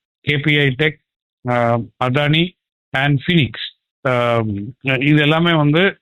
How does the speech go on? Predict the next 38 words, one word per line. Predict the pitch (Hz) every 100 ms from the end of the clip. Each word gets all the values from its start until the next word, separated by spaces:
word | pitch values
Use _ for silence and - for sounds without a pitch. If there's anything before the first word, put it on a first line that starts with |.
| _ 143
அ, | 131
நேற்றைய | 139 147 147
தினம் | 139 147 135
லாங் | 135 156 139
பில்டப் | 131 127 127
நடந்திருக்கு. | 123 117 107 - - 131
Now, | 135
ஷார்ட் | 127 - 190 254 175
பில்டப், | 170 135 101 - - _ -
அதே | 127 180
சமயத்துல | 185 170 165 170 160
ஷார்ட் | 160 180 170
பில்டப் | 156 156 151
நம்ம | 151 135
பார்க்க | 139 143
போனால், | 135 127 123 151 131
நேற்றுக்கு | 139 160 170
முன்தினம் | 156 147 165 180 175 131 123 _ _ _ _
முப்பது, | 131 147 175 175 175 170 160
முப்பத்தி | 143 139 165 151
ரெண்டு | 160 156
பங்குகள் | 147 151 156 160
மட்டுமே | 147 135 151 156
இருக்கக்கூடிய | 151 151 160 147 151
அந்த | 151 143 135 123
பட்டியல்ல, | 127 147 139 117 147 - _ _ _
நேற்றைய | - 127 196 196 208 175
தினம் | 170
பாத்தீங்கன்னா, | 151 143 139 147
ஷார்ட் | 156 156 170 156
பில்டப் | 151 151
வந்து | 143 135
ஒரு | 160 156
அறுபதுக்கு | 135 151 165 160 151
மேலாக | 139 135 139 135 131 131
பங்குகள் | 127 131
வந்து | 123 113 117
வந்திருக்கு. | 107 107 101